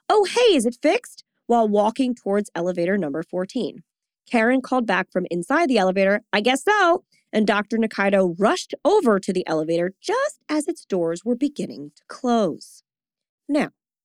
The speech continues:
anyone who has ever been in an elevator will know that normally just putting your arm in between the doors will hit a sensor that makes them open right back up.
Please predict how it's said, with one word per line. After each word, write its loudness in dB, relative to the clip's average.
anyone 0
who -4
has -6
ever -2
been -2
in -4
an -4
elevator -6
will -6
know -2
that 0
normally -2
just -4
putting 0
your 0
arm 0
in 0
between -4
the -4
doors -4
will -4
hit -4
a -6
sensor -4
that -2
makes -4
them -6
open -6
right -6
back -10
up. -14